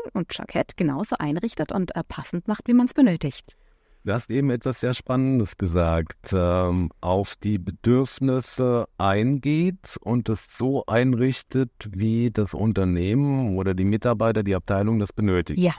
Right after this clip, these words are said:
Speaker 2: Jetzt weiß ich aus meiner voran-, vorangegangenen Berufserfahrung heraus, ähm, wenn ich das bei einem E-R-P-System mache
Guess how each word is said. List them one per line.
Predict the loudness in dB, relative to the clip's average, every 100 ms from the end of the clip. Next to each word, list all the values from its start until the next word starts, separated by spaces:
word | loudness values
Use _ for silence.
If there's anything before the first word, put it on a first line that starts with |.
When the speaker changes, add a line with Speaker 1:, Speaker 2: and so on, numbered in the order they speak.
| -10 _ _ _ _ _ _ _ _ _ _ _ _ _
Speaker 2:
Jetzt | 0 0 2
weiß | 2 2
ich | 0 0
aus | 0 0
meiner | 0 0
voran-, | 0 0 2 0
vorangegangenen | 0 -2 0 0 0 0 0 0
Berufserfahrung | -4 -6 -4 -4 -2 -2 -2 -2
heraus, | -2 0 0 0 -2 -10 -20 -20 _ _ _ _ -20 _ -4
ähm, | 0 0 2 2 0 0
wenn | 0 0
ich | 0
das | -2 0
bei | 0
einem | 2 2 0 -2 -2
E-R-P-System | 0 2 2 0 0 -2 -6 -2 2 2
mache | 2 0 0 -2 -2